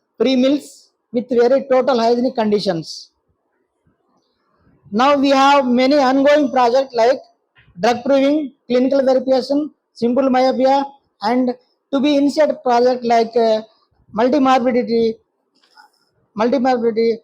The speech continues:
O A R C T, and, uh, type two diabetes mellitus.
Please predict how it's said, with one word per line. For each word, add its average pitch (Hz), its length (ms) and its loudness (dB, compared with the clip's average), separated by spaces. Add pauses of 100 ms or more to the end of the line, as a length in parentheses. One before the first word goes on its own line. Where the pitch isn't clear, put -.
(160)
O 190 100 0
A 247 160 4
R 254 180 2
C 240 160 -12
T, 220 320 -2 (360)
and, 233 160 0
uh, 208 300 2 (320)
type 262 280 0
two 294 180 2
diabetes 247 500 0
mellitus. 180 640 -6